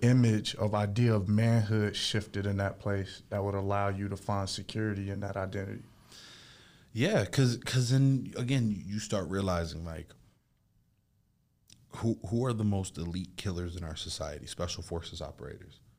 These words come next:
Speaker 1: Mm.
Speaker 2: I've had a chance to work with some of them in different capacities and in healing aspects, and these dudes will be in tie-dye shirts and, and flip-flops and Crocs, and they wanna go hang out with their kids at an inflatable pool.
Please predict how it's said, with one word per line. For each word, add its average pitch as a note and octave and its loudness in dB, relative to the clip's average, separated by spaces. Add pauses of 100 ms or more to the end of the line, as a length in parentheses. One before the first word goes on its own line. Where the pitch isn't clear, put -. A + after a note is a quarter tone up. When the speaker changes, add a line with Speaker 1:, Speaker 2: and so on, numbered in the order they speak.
(120)
Speaker 1:
Mm. G#2 -4 (760)
Speaker 2:
I've F2+ -4
had E2+ -6
a F2 -6
chance F2+ -6
to E2 -10
work E2+ -6
with F2 -8
some F2 -6
of E2+ -4
them E2 -4
in E2 -4
different F2 -8
capacities E2 -8
and D#2 -16
in E2+ -12
healing F#2 -4
aspects, - -12
and D#2+ -8
these B2 -2
dudes G2 -2
will E2 -6
be E2+ -4
in E2 -4
tie-dye F2+ 2
shirts F2 -2
and, F2 -8
and E2+ -8
flip-flops - -4
and E2+ -10
Crocs, A#2+ -4
and D2+ -10
they F2 -2
wanna F#2+ -2
go F2+ -2
hang F#2 0
out E2+ -2
with D#2+ -8
their F2 -4
kids F#2 -4
at D#2+ -4
an D#2 -6
inflatable F2 -4
pool. A#2+ 0